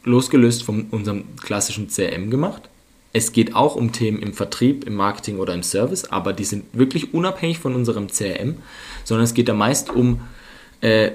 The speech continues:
Themen, die neben dem C R M laufen, die aber vielleicht auch eine gewisse Integration mit dem C R M benötigen in der optimalen Phase, aber die heute eigentlich komplett eigenständig sind. Beispiel Sonderkonditions-App, wo wir vorhin gesprochen haben, wo es, wo, wo wir eigentlich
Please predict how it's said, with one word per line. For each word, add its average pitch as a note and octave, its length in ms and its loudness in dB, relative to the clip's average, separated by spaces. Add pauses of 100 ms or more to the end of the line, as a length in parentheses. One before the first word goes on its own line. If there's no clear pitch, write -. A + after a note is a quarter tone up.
Themen, C#3 360 2
die A2+ 100 6
neben A#2 300 6
dem B2 140 4
C B2 140 0
R G2+ 80 0
M F#2+ 140 -6
laufen, - 360 -8 (680)
die A#2 100 6
aber D3 120 4
vielleicht B2+ 420 2
auch B2 140 0
eine A#2+ 100 2
gewisse A2+ 300 0
Integration A2 560 0
mit A2 140 0
dem D3+ 140 0
C C#3+ 160 0
R A2 100 2
M A#2 300 0 (280)
benötigen B2 600 4
in D#3 100 4
der C#3+ 100 4
optimalen C#3+ 520 2
Phase, C#3+ 320 2
aber A2 100 2
die G#2 140 0
heute A2+ 280 4
eigentlich G#2 280 -4
komplett G#2+ 280 -2
eigenständig G#2+ 540 -2
sind. F#2+ 300 -10
Beispiel G#2+ 400 2
Sonderkonditions-App, C3 1080 2 (300)
wo B2 140 6
wir B2 40 8
vorhin A#2+ 280 6
gesprochen A#2+ 340 2
haben, A2+ 220 0 (280)
wo A#2 120 6
es, A#2 280 2
wo, A#2+ 440 6
wo A#2 100 4
wir A#2+ 160 6
eigentlich D#3+ 460 2